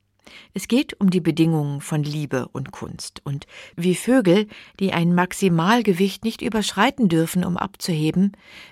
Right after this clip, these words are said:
wird auch die Hauptfigur Dora, eine Schriftstellerin, unnötigen Ballast abwerfen, um ihre Geschichte über einen rumänischen Künstler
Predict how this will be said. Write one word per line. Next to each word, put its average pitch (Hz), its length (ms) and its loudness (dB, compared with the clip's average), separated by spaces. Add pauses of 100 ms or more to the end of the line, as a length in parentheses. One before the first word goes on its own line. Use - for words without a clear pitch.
wird 196 220 -2
auch 165 100 -2
die 170 160 -4
Hauptfigur 180 640 -2
Dora, 175 540 4
eine 151 240 -4
Schriftstellerin, 160 960 -2 (400)
unnötigen 208 640 6
Ballast 151 480 -2
abwerfen, - 680 -8 (320)
um 156 140 0
ihre 156 220 0
Geschichte 226 600 -6 (120)
über 160 220 -2
einen 139 200 -2
rumänischen 170 680 -2
Künstler 160 640 -2